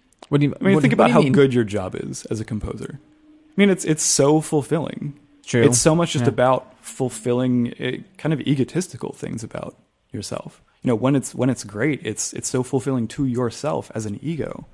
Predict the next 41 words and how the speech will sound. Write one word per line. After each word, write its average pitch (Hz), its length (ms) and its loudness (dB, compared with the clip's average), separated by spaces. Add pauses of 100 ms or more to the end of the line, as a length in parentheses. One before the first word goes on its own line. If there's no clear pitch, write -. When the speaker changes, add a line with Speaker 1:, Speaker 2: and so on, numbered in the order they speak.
Speaker 2:
And 123 160 2
then 123 120 2
if 117 120 -4
you 127 60 0
wanna 120 140 0
make 113 180 0
it 104 80 -6
broader 117 200 2
than 131 140 0
that, 104 120 -4
like, 101 160 -8
say, 113 200 -2
"Oh, 120 220 2
but 120 160 -2
I'm, 113 180 0 (140)
I'm, 113 160 -2
like, 104 200 -6
touching 120 400 -4
people, 117 300 -2
I'm 110 120 -2
reaching 117 260 -2
out," 113 160 -6
that's 127 240 -2
even 139 200 0
more 131 220 0
<laughs> - 60 0
egotistical. 135 400 0
Speaker 1:
But - 80 2
there, 196 120 8
yeah, 190 200 4
but 156 160 2
there's 170 160 4
also 160 480 2
other 143 340 2
kind 135 220 -4
of 113 80 -4
social 127 360 0
constructs - 580 -2
that, 113 220 -4
okay, - 220 -4
th-, 143 260 -8